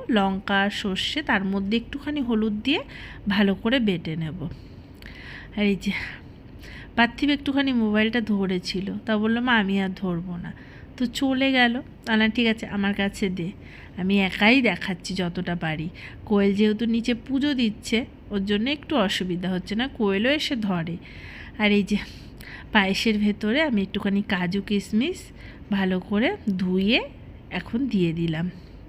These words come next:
আর এখন এই যে মাছ ভাজতে দিয়েছি, যেহেতু আমার সবজিগুলো ভাজা হয়ে গেছে, পাঁচ রকম ভাজা,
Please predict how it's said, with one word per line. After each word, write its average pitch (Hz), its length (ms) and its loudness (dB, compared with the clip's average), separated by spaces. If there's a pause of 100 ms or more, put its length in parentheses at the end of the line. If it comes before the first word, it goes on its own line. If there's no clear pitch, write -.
(960)
আর 185 120 -2
এখন 208 360 0
এই 233 100 6
যে 180 140 2
মাছ 180 320 2
ভাজতে 175 440 0
দিয়েছি, 175 480 -2 (160)
যেহেতু 190 360 0
আমার 214 160 4
সবজিগুলো 226 640 0
ভাজা 226 340 2
হয়ে 208 240 4
গেছে, 180 260 -2
পাঁচ 196 320 -2
রকম 202 300 0
ভাজা, 202 400 2